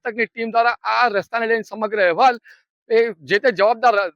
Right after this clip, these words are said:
માર્ગ અને મકાન વિભાગ પંચાયતના અધિકારીને સુ-, બતાવ્યો હતો અને માર્ગ અને મકાન વિભાગના પંચાયતના કાર્યપાલક, કાર્યપાલક ઇજનેર સાથે સંપર્ક કરતા કાર્યપાલક ઇજનેરે પણ કબૂલ્યું હતું કે રસ્તો ધોવાઈ ગયો છે. ત્યારે ત્યારબાદ હું આપને દ્રશ્ય બતાવવા માંગીશ કે ગુજરાત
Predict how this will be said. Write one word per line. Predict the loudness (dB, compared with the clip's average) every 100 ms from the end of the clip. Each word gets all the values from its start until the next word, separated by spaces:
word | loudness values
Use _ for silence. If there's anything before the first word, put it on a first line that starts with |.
| _
માર્ગ | -2 -2 0
અને | -2
મકાન | -4 -6 -4
વિભાગ | -2 -4
પંચાયતના | -6 -4 -4 -2
અધિકારીને | -6 -2 -2 -2 -4
સુ-, | -12 _ _
બતાવ્યો | -10 -6 -2 -2
હતો | -4 -4 -6 -10 _
અને | -6
માર્ગ | -2 0 2
અને | 0
મકાન | 0 -4 -4
વિભાગના | -4 -2 -2 0 -2 -2
પંચાયતના | -6 -14 -2 -2 2 2 2 -2 -20 _ _ _ -12
કાર્યપાલક, | -2 0 2 2 4 2 2
કાર્યપાલક | -2 2 2
ઇજનેર | 2 -2
સાથે | 0 -2
સંપર્ક | -4 -10 -10
કરતા | -6 -8 -2 -2 0
કાર્યપાલક | -4 -2 -4
ઇજનેરે | -2 2 2
પણ | 0 -8
કબૂલ્યું | -8 -6 -4
હતું | -6
કે | -2 -2
રસ્તો | -2 -4 -6
ધોવાઈ | 0 0
ગયો | 0
છે. | 0 -2
ત્યારે | -2 -20 _ 2 2 0 _ _ _ _
ત્યારબાદ | 2 4 4 0 -2 _
હું | -2
આપને | 2 0
દ્રશ્ય | 0 -2
બતાવવા | -2 0
માંગીશ | -2 -2 -2 -4 -4
કે | 2 2
ગુજરાત | 2 -6 0 0